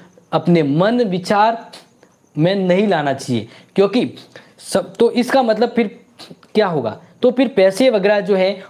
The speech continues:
वह उत्पादक वर्ग रखेंगे, यानी व्यापार करना, व्यापार, अ, invest करना, कृषि मजदूरी करना, laboring करना।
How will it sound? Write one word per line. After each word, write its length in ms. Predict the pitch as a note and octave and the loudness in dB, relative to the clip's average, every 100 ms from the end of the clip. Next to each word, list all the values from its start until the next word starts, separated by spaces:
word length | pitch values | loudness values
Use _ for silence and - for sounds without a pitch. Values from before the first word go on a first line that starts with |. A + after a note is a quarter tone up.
| F#3+ | -2
वह 60 | |
उत्पादक 560 | - E3+ F3 F#3 F3+ E3+ | 0 0 2 2 0 0
वर्ग 260 | D3+ C#3 | -2 0
रखेंगे, 480 | B2+ A#2 A#2+ A2+ G#2+ - - - | -2 -2 -2 -4 -6 -10 -8 -2
यानी 160 | D#3 E3+ | 0 2
व्यापार 400 | D#3+ D#3 E3 D#3 | 0 0 0 0
करना, 460 | D3+ D3+ D3+ D3+ | -2 -2 0 0
व्यापार, 400 | C#3+ C#3 D3+ D3 - - - | -2 0 0 -2 -8 -18 -4
अ, 180 | C#3 C#3 | 0 0
invest 320 | D#3 F3 F3 | 0 0 -2
करना, 360 | D#3+ D#3+ D3+ | -4 -2 -2
कृषि 360 | C#3 F3 E3 F#3+ | -2 -4 0 0
मजदूरी 360 | D3+ C#3+ E3+ E3+ | 2 2 0 0
करना, 240 | D#3+ D#3 | 0 0
laboring 460 | D3 D3+ D#3 E3 E3 | 0 0 2 0 0
करना। 360 | D3 D3 C#3+ | -2 -2 -4